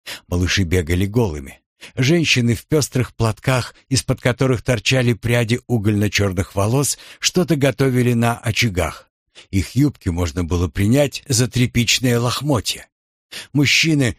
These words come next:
с длинными черными волосами или всклокоченными шевелюрами тонули в штанах, которые были раз в десять больше, чем нужно. Зато приталенные рубашки облегали грудь,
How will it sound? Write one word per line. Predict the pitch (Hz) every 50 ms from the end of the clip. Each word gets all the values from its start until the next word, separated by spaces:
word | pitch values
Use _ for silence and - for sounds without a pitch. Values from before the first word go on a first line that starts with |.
| _ -
с | 110 104
длинными | 92 98 113 131 139 131 123 120 120 117
черными | 98 - - 120 120 117 107 113 117 113 107
волосами | 90 95 95 92 95 95 - - 131 120 113 95 90 82 - - -
или | - 127 123 123
всклокоченными | 113 - - - - 117 117 113 - 135 123 - - 101 104 107 107 107
шевелюрами | - - 117 107 101 104 120 160 180 156 143 135 135 135 - - - _ _ _
тонули | _ 156 139 135 147 151 147 135 127
в | -
штанах, | - - - 127 120 113 110 95 80 - -
которые | - 92 85 - 95 92 95 95 95
были | 87 104 101 98
раз | 98 101 107 104 90 82
в | 85 90
десять | 87 127 143 143 - - 139 120
больше, | 104 107 139 160 151 - - 139
чем | 113 - 131 123 120 117
нужно. | 107 92 78 - - - - - _ - - - - -
Зато | 120 117 135 123 - 175 170
приталенные | 123 - 143 143 131 - 131 123 123 123 117 110 110 107 104
рубашки | 101 110 113 135 156 156 143 - - 120
облегали | 107 95 90 101 101 90 104 101 95 101
грудь, | 95 98 120 143 165 139 - -